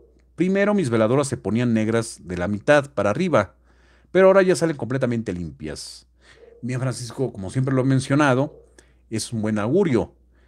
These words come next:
Eh, por lo regular, eh, muchas veces, este, las vela-, las frascos de las veladoras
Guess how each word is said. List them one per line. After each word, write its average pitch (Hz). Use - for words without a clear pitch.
Eh, 120
por 135
lo 156
regular, 185
eh, 117
muchas 151
veces, 139
este, 85
las 87
vela-, 135
las 104
frascos 160
de 170
las 160
veladoras 139